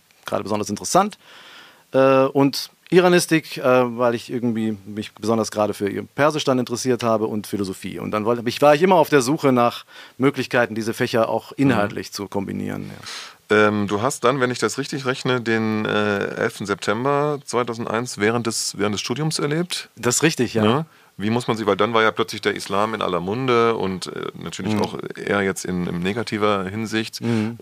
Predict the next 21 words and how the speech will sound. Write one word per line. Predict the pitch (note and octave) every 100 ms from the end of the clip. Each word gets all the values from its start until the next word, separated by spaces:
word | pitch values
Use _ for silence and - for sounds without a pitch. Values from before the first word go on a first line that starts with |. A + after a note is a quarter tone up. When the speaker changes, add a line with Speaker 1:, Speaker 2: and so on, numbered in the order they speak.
| -
Speaker 2:
Expertinnen, | G2+ - - G3 A2+ A2 G#2
Experten | G#2 - G2+ G#2+ A2
waren | G2 G2
plötzlich | G#2 G2+ -
überall | - G2+ F#2 F#2
gefragt. | F#2+ - F2+ C3 C3+ B2+
Speaker 1:
Ja. |
Speaker 2:
Und, | G2 F#2+ F2+ -
äh, | F#2+ F#2 E2+ -
kannst | - G2
du | G2
davon | G2+ A2 A2 G#2 F2
was | A2+
Speaker 1:
Ja, | B2+
Speaker 2:
erzählen? | B2+ B2+ G#2
Speaker 1:
durchaus. | C3 D3
Speaker 2:
Wie | A2
war |
das? | C#3 - - - - - -
Speaker 1:
Also, | C#3 C#3+ C3 D#2 D2 - G#2 G#2+ - -
ähm, | A#2+ A#2 A2+ A2+ A2 G#2+